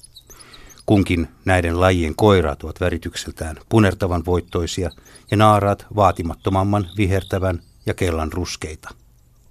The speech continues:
Kaikkia niitä voidaan periaatteessa tavata meillä ympäri vuoden ja periaatteessa missä tahansa, sillä etenkin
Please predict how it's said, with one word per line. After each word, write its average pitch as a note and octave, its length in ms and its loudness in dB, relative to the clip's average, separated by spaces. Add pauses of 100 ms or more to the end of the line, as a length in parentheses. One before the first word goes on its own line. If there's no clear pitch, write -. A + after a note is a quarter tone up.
(760)
Kaikkia B2 400 4
niitä G#2 340 2 (120)
voidaan G2+ 320 4
periaatteessa F2+ 840 2 (120)
tavata F#2 320 2
meillä F2+ 360 0
ympäri F2 400 -4
vuoden F#2+ 360 0 (480)
ja G#2+ 80 0
periaatteessa G2+ 760 2
missä F2+ 240 -2
tahansa, F2+ 460 -2 (460)
sillä A2+ 240 2
etenkin G2+ 520 -2